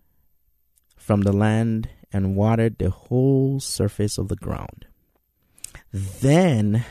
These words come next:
the Lord formed man from the dust of the ground and breathed into his nostrils the breath or spirit of life,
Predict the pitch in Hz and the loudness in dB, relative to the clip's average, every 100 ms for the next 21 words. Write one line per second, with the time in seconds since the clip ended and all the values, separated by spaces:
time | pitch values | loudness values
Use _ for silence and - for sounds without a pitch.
0 | - - 101 101 107 110 - - 104 98 | -10 -2 2 4 6 4 0 -6 -2 0
1 | 98 95 92 92 92 90 - - 92 87 | 0 0 0 0 0 -2 -8 -6 -4 -4
2 | 104 90 104 - - - 92 95 - 95 | -4 -2 -2 -4 -10 -8 -4 -4 -2 0
3 | 92 - 92 92 101 117 - 98 98 - | 0 0 -2 -2 -2 -2 -2 -8 -8 -8
4 | - - - _ _ _ - 95 92 98 | -8 -8 -10 _ _ _ -6 -4 0 4
5 | 131 - - 92 87 90 - - - - | 4 2 -2 0 0 -2 -6 -14 -20 -8
6 | 87 90 98 104 - - - 92 87 - | -6 0 2 2 -2 -12 -2 -2 -2 -4
7 | - 160 165 95 95 73 69 - | 2 4 4 2 -2 -8 -8 -12